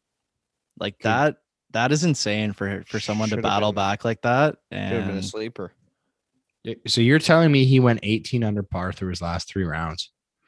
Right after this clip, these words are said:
Speaker 1: Yeah, and there
Speaker 3: Wow.
Speaker 1: was, there was only two players behind him after the first round.
Speaker 3: Wow.
Speaker 2: I guess keep grinding when you're playing bad, eh?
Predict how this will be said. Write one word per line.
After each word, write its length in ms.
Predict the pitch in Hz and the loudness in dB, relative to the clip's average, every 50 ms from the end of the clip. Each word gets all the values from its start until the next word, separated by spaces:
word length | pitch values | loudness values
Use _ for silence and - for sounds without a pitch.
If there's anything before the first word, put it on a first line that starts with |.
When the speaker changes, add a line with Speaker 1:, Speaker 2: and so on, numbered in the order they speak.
| _ _ _ _ _ _ _ _ _ - | _ _ _ _ _ _ _ _ _ -6
Speaker 1:
Yeah, 200 | - 135 147 95 - - - | -2 -2 -2 -2 -4 -8 -6
and 100 | - 104 | -4 -2
there 80 | 107 101 | -2 0
Speaker 3:
Wow. 180 | 92 87 82 82 | 2 2 2 2
Speaker 1:
was, 180 | 80 80 - - - - - _ | 2 0 -2 -8 -18 -20 -12 _
there 100 | - 113 | -2 -2
was 140 | 117 123 131 | 0 2 2
only 120 | 139 139 131 | 2 2 2
two 300 | - - - 170 175 170 | 0 0 2 4 4 4
players 460 | - - 143 127 127 127 127 127 110 | 4 4 4 4 6 4 4 2 2
behind 400 | 117 107 104 113 110 110 107 101 | 0 0 0 0 0 0 -2 -2
him 160 | 107 98 98 | -4 -4 -4
after 260 | 98 98 95 - 104 | -4 -6 -6 -6 -8
the 100 | 95 - | -8 -8
first 300 | 98 - 95 98 98 - | -8 -8 -8 -8 -8 -8
round. 280 | 101 101 98 95 101 - _ _ _ _ _ _ _ - _ _ _ - _ _ _ _ _ _ _ _ _ - | -8 -6 -6 -6 -6 -8 _ _ _ _ _ _ _ -20 _ _ _ -20 _ _ _ _ _ _ _ _ _ -6
Speaker 3:
Wow. 500 | 104 98 95 90 87 87 87 - - _ _ _ _ _ _ _ _ _ _ _ _ _ _ _ _ - - - - - - | -4 -2 0 0 0 0 -2 -4 -6 _ _ _ _ _ _ _ _ _ _ _ _ _ _ _ _ -12 -12 -12 -12 -10 -6
Speaker 2:
I 40 | - | 0
guess 220 | 135 165 185 - - | 2 2 2 2 0
keep 220 | - 190 190 156 | -2 -4 -2 -2
grinding 400 | - - 110 120 151 170 127 98 | 0 0 0 0 0 0 -2 -4
when 140 | 98 101 101 | -4 -6 -6
you're 100 | 104 98 | -6 -8
playing 300 | - 117 107 110 104 92 | -6 -8 -8 -6 -6 -6
bad, 240 | 92 101 113 110 87 | -6 -6 -6 -6 -8
eh? 140 | 87 117 | -10 -10